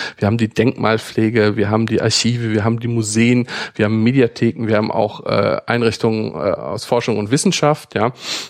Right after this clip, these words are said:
die ganz unterschiedliche Traditionen haben, unterschiedliche, äh, Verweis- und Erschließungsinformationssysteme, haben auch unterschiedliche Erfahrungen damit. Also die Bibliotheken machen seit den sechziger Jahren,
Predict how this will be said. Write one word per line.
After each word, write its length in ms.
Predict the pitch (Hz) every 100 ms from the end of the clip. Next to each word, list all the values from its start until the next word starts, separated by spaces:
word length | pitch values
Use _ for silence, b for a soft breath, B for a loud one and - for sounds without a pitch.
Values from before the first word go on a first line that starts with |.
| B -
die 400 | 120 135 131 - _ _ _ _ _ _ _ _ _ _ -
ganz 200 | 127 143
unterschiedliche 1040 | - 180 208 190 175 170 160 - 156 156 151 - -
Traditionen 680 | 113 113 - 139 160 160
haben, 300 | 139 139 135
unterschiedliche, 600 | 120 127 - 117 117 - 107
äh, 800 | 104 98 - - 113 104 - -
Verweis- 560 | - 120 107 110 147 -
und 140 | 120
Erschließungsinformationssysteme, 1700 | 107 - 160 151 156 - 135 135 135 123 - 135 - - - 127 127 127 B B B B B - _
haben 220 | - 113
auch 100 | 127
unterschiedliche 840 | - 135 131 131 123 123 - 120 110 - - - - _ - - - -
Erfahrungen 580 | - - 113 175 190 180
damit. 340 | 160 151 156
Also 160 | 117 120
die 100 | 113
Bibliotheken 580 | 117 117 110 127 135 127
machen 220 | 120 123
seit 180 | 117 117
den 80 |
sechziger 460 | 117 117 - 101 104
Jahren, 480 | 104 101 156 160